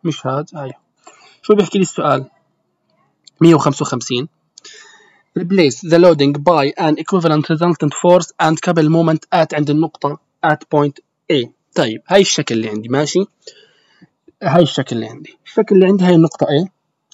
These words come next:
ماشي؟ هاي النقطة A. بده يعني، يعني أعمل له ريبليس. عندي النقطة A. أول خطوة عندي distributed load. عندي المربع هذا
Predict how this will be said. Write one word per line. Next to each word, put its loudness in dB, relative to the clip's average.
ماشي؟ 0
هاي 2
النقطة -2
A. -4
بده 4
يعني، 4
يعني -2
أعمل 4
له 4
ريبليس. -2
عندي -2
النقطة -4
A. -16
أول 6
خطوة -2
عندي -2
distributed -2
load. -4
عندي 4
المربع 4
هذا -4